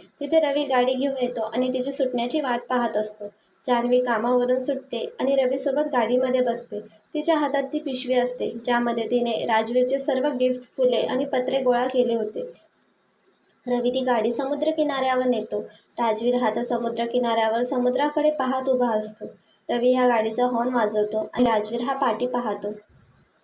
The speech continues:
गाडीमधून जान्हवी बाहेर येते. तो तिला पाहून खूप खुश होतो. जान्हवी देखील त्याला पाहून चेहऱ्यावर एक खोटी स्माइल आणते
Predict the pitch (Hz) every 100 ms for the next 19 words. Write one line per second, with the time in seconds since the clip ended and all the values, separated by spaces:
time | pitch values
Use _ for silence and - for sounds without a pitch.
0 | _ _ _ 233 233 247 247 247 247 233
1 | 208 240 247 254 220 208 190 214 - -
2 | - _ _ 302 311 294 294 294 285 294
3 | - 320 - 277 254 254 214 - - -
4 | - 247 233 233 247 262 254 269 285 -
5 | _ - _ _ _ _ _ _ _ _
6 | _ _ _ _ _ - 262 285 285 277
7 | 277 269 262 247 240 247 254 - 254 -
8 | - 254 233 214 202 -